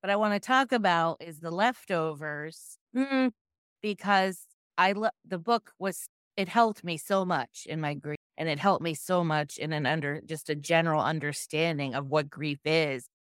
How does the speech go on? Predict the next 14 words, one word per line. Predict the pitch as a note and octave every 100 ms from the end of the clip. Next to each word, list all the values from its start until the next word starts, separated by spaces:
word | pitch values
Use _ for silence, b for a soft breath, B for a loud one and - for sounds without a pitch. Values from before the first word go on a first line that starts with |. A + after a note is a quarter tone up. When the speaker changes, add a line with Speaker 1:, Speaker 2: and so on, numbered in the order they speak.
| _ -
Speaker 1:
and | D3+
feeling | F#3+ F3 D#3
part | - F3+ D3
of |
a | D3+
community | - C#3 D3 E3+ F3+ D3 C3+ C3+ C#3 - D3
of | D3+ D3 C3+
loss | C3 F#3+ D3+ A2+ D3 - - - _
that | D3 D#3+ D#3 D3+ D3 - _ _ _ -
I'm | F3+ F3
afraid | - F3+ G#3 C4
to | E3+
watch | C3 F#2+ -
it. | -